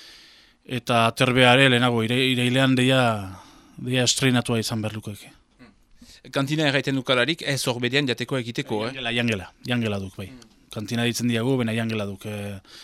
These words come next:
Speaker 1: gure, guri janari ekartzen zaukuk, eh, nola duk, eh, bertakoa edo bertako,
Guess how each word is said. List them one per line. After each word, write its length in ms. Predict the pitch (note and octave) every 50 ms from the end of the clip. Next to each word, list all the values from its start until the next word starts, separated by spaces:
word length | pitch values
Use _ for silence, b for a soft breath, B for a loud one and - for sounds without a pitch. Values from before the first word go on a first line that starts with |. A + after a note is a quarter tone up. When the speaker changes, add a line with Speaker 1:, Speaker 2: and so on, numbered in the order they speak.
| B B B B B B B B
Speaker 1:
gure, 200 | A#2 A#2+ A#2+ B2
guri 260 | A#2 B2 A#2+ B2 A#2+ A#2 A#2 A2+ A2
janari 300 | A2 A2+ A#2 A#2 A#2 A2+
ekartzen 340 | G#2+ A#2 A#2 - - B2 A2+
zaukuk, 380 | - A#2+ A2 B2+ B2+ A#2 -
eh, 120 | A#2+ A2 A2
nola 200 | G#2+ A2 A2 G#2+
duk, 220 | G#2+ A2 G#2+ - A2+
eh, 260 | G#2+ G#2 G2+ G2+ G2+ G2+ G2 G2 G2 G2 F#2+ F#2+ F#2 b b b b b _ - _ -
bertakoa 560 | A#2+ A2+ A2+ - D3 C3 - - A2+ G#2 G2+
edo 120 | G2+ G#2 G#2
bertako, 440 | A2+ G#2+ - - G2+ - - F#2+